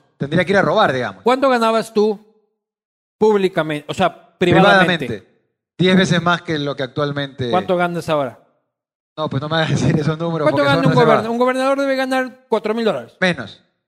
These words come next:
Speaker 1: menos.
Speaker 2: Tres mil quinientos dólares.
Speaker 1: Menos.
Speaker 2: Tres mil
Speaker 1: Menos.
Speaker 2: dólares.
Speaker 1: Por ahí, sí. No he visto cuánto te deducen y cuánto te dan muchas, pero sí, digamos que no es un número para
Speaker 2: ¿Y cómo vas a compensar tus gastos?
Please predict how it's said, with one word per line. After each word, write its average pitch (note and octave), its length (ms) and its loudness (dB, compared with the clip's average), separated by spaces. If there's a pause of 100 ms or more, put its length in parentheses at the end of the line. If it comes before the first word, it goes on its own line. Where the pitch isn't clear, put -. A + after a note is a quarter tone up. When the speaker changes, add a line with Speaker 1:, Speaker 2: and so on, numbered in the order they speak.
(140)
Speaker 1:
menos. D3 120 -4
Speaker 2:
Tres F#3+ 100 -2
mil A#3+ 160 -2
quinientos G#3+ 460 -2
dólares. D3 300 -4
Speaker 1:
Menos. D#3 420 -4 (540)
Speaker 2:
Tres G3+ 180 -2
mil A#3 140 -2
Speaker 1:
Menos. G#3 140 2
Speaker 2:
dólares. A#2+ 260 -8 (760)
Speaker 1:
Por C3+ 180 -4
ahí, B2+ 180 0
sí. F2 260 -10 (300)
No D3+ 80 -6
he - 20 -2
visto E3 300 -2
cuánto D#3+ 240 -4
te D#3 120 -2
deducen D3+ 440 -2
y C3+ 60 -12
cuánto D3 160 -4
te D3 100 -6
dan C#3 140 -4
muchas, C3 260 -10
pero D3+ 160 -8
sí, D3 180 -4
digamos D#3+ 320 -6
que - 460 -8
no F#3+ 80 -2
es F#3+ 80 2
un F3+ 180 -4 (200)
número F3+ 340 -4
para B2 720 -4 (100)
Speaker 2:
¿Y F3+ 120 -2
cómo B3+ 220 0
vas A3 140 -2
a G3+ 60 -6
compensar F#3 520 -4
tus E3 160 -10
gastos? D#3 380 -6